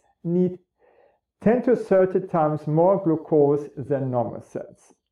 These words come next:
If you reduce the glucose to a minimum and then you give the body a glucose substitute, Trojan horse, that kills the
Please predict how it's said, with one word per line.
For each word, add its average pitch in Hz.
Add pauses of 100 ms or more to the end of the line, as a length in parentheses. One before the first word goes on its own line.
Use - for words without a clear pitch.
(140)
If 185
you 185
reduce 190
the 196
glucose 165
to 165
a -
minimum 160 (420)
and 147
then 185
you 180
give 190
the 151
body 175
a 147
glucose 143 (100)
substitute, 175 (480)
Trojan 120
horse, 135 (680)
that 170 (320)
kills -
the -